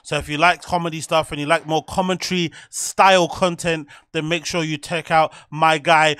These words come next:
Too Lazy to Try. He's absolutely amazing. So let's check out this video regarding Bobby Lee 'cause I have some interesting points to add.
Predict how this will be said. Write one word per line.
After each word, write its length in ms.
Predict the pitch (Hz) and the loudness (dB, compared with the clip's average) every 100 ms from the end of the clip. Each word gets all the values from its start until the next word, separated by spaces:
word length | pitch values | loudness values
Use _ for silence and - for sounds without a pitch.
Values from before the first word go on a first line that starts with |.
| - | -4
Too 180 | - 233 | 2 4
Lazy 240 | 190 170 160 | 6 2 0
to 140 | 151 | -10
Try. 400 | - 180 156 151 - _ | -2 2 4 2 -4 _
He's 240 | - 185 - | -8 -8 -4
absolutely 520 | 160 - 175 156 139 | -4 -4 -8 -8 -6
amazing. 500 | 143 151 151 123 110 - _ - | -4 -2 -2 -4 -12 -20 _ -6
So 100 | 175 | -4
let's 100 | - | -2
check 140 | 214 | 0
out 120 | 196 | 0
this 100 | 180 | 0
video 420 | 151 226 226 214 208 - 143 | -4 -2 2 2 2 -8 -6
regarding 360 | 151 175 175 | 2 2 2
Bobby 260 | 151 160 175 | -2 -2 -2
Lee 240 | 202 208 - - | -4 -6 -10 -14
'cause 100 | 156 | -2
I 60 | 160 | 0
have 80 | 170 | 0
some 140 | 165 | -4
interesting 380 | 180 175 160 147 | -10 -10 -8 -10
points 400 | - 170 147 - | -6 -4 -4 -8
to 160 | 165 - | -10 -6
add. 280 | 156 151 - | -2 -2 -2